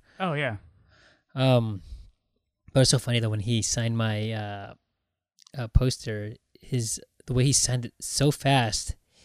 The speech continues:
Speaker 2: I was like, "All right, cool, thank you." Uh, th-, <laughs> you know, I was like, "Oh, thank you, Miss-, uh, you know, thank you, Mister Tim, for, you know, Batman the Animated Series." Like, you know, it's obviously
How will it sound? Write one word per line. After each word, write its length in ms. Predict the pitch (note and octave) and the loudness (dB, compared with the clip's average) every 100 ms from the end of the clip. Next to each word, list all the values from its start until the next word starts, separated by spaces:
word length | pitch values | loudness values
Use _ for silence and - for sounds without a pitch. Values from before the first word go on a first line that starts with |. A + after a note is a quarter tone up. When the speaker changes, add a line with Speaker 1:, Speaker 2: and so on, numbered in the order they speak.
| _ _ - | _ _ -6
Speaker 2:
I 40 | B2 | -2
was 100 | B2+ | 0
like, 100 | C3+ | 0
"All 100 | C#3 | 4
right, 180 | F#3 - | 4 6
cool, 180 | C4+ | 6
thank 240 | G#3+ D4 - | 8 6 8
you." 260 | C4 C4+ F3 | 6 6 4
Uh, 120 | E3 | 0
th-, 200 | - D3+ | 0 0
<laughs> 20 | |
you 340 | F3+ E3+ C3+ B2 | -2 -2 -2 -2
know, 60 | |
I 20 | |
was 80 | A2 | -2
like, 80 | A#2 | 0
"Oh, 100 | C3+ | 0
thank 260 | C3 D3+ C3+ | 0 -2 -2
you, 160 | C3 | -2
Miss-, 240 | B2+ B2+ - | -2 -4 -6
uh, 380 | A#2+ A#2 A#2 A2+ | -10 -8 -8 -8
you 100 | A2 | -10
know, 340 | G#2+ A2 G#2+ - | -12 -16 -16 -4
thank 120 | C3+ | -2
you, 60 | A#2+ | 0
Mister 200 | A2+ - | 0 -2
Tim, 200 | - A2+ | -2 -4
for, 400 | - G#2+ G#2 G#2 | -4 -8 -8 -12
you 120 | A2 | -12
know, 160 | G#2+ G2 | -12 -12
Batman 420 | G#2+ A2 A#2 A2+ | -6 -2 0 0
the 80 | A2 | 0
Animated 240 | A2 A2 G#2+ | 0 0 0
Series." 300 | - A2+ A2+ | -2 -2 -2
Like, 100 | A#2+ | -2
you 60 | |
know, 160 | A2+ G2 | -4 -6
it's 140 | - - _ - | -8 -10 _ -4
obviously 560 | B2 - A2+ G#2+ G#2 | -2 -2 -6 -8 -10